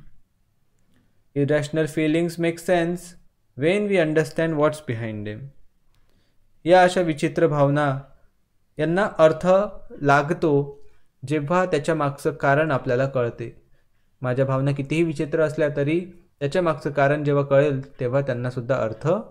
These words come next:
येईल. Perhaps that is why prayer works sometimes for some people, because God is mute and he doesn't give advice or try to fix things.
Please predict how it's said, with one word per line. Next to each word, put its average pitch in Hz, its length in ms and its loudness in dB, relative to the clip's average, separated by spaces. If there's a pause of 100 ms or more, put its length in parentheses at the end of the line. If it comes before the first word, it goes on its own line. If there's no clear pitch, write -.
(240)
येईल. 110 560 -6 (1120)
Perhaps 185 340 4
that 170 280 2
is 185 100 -2
why 175 220 0 (120)
prayer 139 320 4
works 113 300 -2 (380)
sometimes 147 460 0 (320)
for 165 160 4 (100)
some 135 140 0
people, 123 420 -8 (680)
because 139 320 0
God 143 260 6
is 156 200 0
mute 156 360 -2 (760)
and 185 220 2
he 202 100 0
doesn't 175 380 4
give 165 160 2
advice 156 500 2 (100)
or 156 120 4
try 147 340 0
to 147 60 -6
fix 131 180 -6
things. 110 360 -16